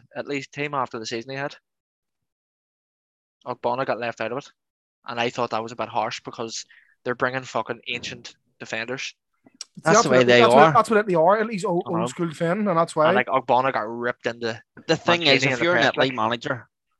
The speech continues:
Speaker 2: and you've got Chiellini, who's just Chiellini,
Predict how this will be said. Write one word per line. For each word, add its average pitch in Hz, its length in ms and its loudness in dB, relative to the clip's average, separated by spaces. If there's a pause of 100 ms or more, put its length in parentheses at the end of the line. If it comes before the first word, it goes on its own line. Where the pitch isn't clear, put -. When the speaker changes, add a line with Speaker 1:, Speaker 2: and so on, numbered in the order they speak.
(140)
Speaker 2:
and 123 180 -4
you've 131 220 -4
got 120 240 4
Chiellini, 120 760 4
who's 113 180 -8
just - 300 -2
Chiellini, 110 520 0